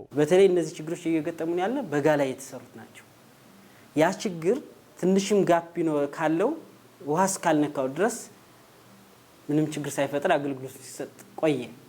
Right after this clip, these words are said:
አሁን ዝናብ ሲዘንብ ግን ግራውንድ ያደርጋል፣ ወደ ኤሌክትሪክ ወደ መሬት ይሰርጋል። የዛን ሰዓት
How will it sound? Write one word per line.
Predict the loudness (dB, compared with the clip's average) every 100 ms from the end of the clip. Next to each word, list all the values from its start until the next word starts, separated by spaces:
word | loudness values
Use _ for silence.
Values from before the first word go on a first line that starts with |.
| -20 -20 -20 -20 -20 -20 -10
አሁን | 0 4 4
ዝናብ | 4 2 2 0 -6 -8
ሲዘንብ | -6 0 4 2
ግን | 2 0 0
ግራውንድ | 2 2 2
ያደርጋል፣ | -2 -4 -4
ወደ | -2 0 0 0
ኤሌክትሪክ | 2 2 2 0 2
ወደ | 0 2
መሬት | 2 2 0
ይሰርጋል። | -2 -4 -6 -8 -16 -20 -20 -20 -20 -20 _ _
የዛን | -2 0 0
ሰዓት | 0 -2